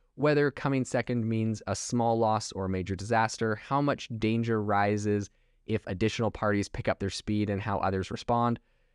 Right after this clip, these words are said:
Um, they say the real game is more complex than simple models can suggest. In particular, if individuals' uncoordinated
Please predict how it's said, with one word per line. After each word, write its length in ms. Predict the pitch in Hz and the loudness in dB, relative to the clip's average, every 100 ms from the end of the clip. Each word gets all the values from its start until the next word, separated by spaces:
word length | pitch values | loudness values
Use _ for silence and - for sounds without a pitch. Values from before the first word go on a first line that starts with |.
| _ _ | _ _
Um, 360 | 101 101 101 101 | 0 2 2 2
they 80 | 104 | 2
say 180 | 113 | 2
the 140 | 107 101 | 0 0
real 260 | 107 165 | 2 4
game 320 | 143 135 127 113 | 4 4 4 0
is 100 | 101 | 0
more 280 | 131 170 | 0 0
complex 800 | 151 151 135 - 123 107 - - _ | -2 -4 -4 0 0 0 -6 -16 _
than 260 | 110 107 107 | 0 0 0
simple 420 | - 127 120 117 | -2 -4 0 0
models 400 | 110 104 104 101 | 2 4 2 0
can 160 | - 98 | -4 -4
suggest. 480 | 98 92 117 - - | -4 2 0 0 -4
In 120 | 139 | -2
particular, 580 | 123 107 107 113 110 110 | -2 -4 -2 2 2 2
if 160 | 104 - | -2 -4
individuals' 760 | 104 107 107 104 107 104 101 - | -2 0 0 0 0 0 0 -2
uncoordinated 840 | 123 - 120 113 110 107 107 | -2 0 0 2 2 2 2